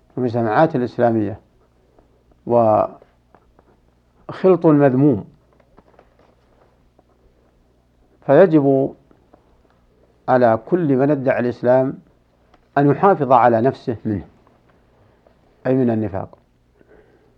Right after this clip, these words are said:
و-، وسبق في بعض الحلقات شيء من تعريفه،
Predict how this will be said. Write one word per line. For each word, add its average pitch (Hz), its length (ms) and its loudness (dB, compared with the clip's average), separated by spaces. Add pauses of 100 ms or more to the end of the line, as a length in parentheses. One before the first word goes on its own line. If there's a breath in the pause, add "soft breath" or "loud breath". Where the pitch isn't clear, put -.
(1300)
و-، 117 420 4 (1120)
وسبق 147 440 4
في 123 120 -2
بعض 123 160 0
الحلقات 123 600 2 (1700)
شيء 143 300 2
من 123 380 -2 (220)
تعريفه، 113 500 -2